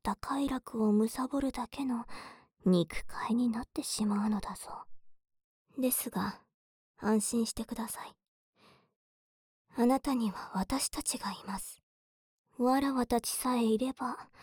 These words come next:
性欲を吐き出すことができる。あなたは自分を保つことができる。ただし、わらわたち共有の性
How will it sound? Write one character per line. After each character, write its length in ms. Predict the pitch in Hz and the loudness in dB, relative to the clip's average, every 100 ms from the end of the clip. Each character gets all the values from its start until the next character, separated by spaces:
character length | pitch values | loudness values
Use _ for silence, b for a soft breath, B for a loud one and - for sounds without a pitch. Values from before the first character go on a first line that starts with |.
| B B B | B B B
性 400 | - - 190 196 | -10 0 4 4
欲 380 | 208 208 - 196 | 4 2 -2 0
を 80 | 185 | 0
吐 400 | - - - 226 | 0 -2 -2 -2
き 40 | |
出 100 | 247 | -2
す 180 | 247 - | -4 -6
こ 160 | - - | -8 -6
と 160 | - | -4
が 200 | 220 208 208 | -4 -4 -6
で 140 | 208 - | -8 -10
き 200 | - 208 | -10 -10
る。 80 | 214 - _ _ _ _ _ _ _ - | -10 -14 _ _ _ _ _ _ _ 2
あ 120 | 220 | 4
な 160 | 226 | 4
た 180 | - 226 | 4 0
は 160 | 196 - | 0 -2
自 240 | - 196 | -2 0
分 320 | 214 226 226 | 4 6 6
を 60 | 233 | 4
保 340 | - 226 240 | 2 2 2
つ 160 | 254 - | 2 -2
こ 140 | - | 0
と 160 | 202 202 | 0 2
が 160 | - 208 | 0 -2
で 120 | 208 | -4
き 200 | - - | -8 -8
る。 100 | - - _ _ _ _ _ _ _ _ _ | -10 -12 _ _ _ _ _ _ _ _ _
た 160 | - 254 | -2 0
だ 160 | 247 | 0
し、 320 | 247 - 220 - - _ _ _ B B B B B _ _ _ _ | -2 -4 -4 -4 -8 _ _ _ B B B B B _ _ _ _
わ 220 | - 190 226 | 2 4 4
ら 120 | 226 | 2
わ 140 | 208 | -2
た 140 | - - | -4 -8
ち 160 | - - | -8 -8
共 360 | - 196 214 | -6 -2 2
有 300 | 226 214 220 | 4 6 4
の 180 | 226 214 | 4 0
性 200 | - - | -4 -8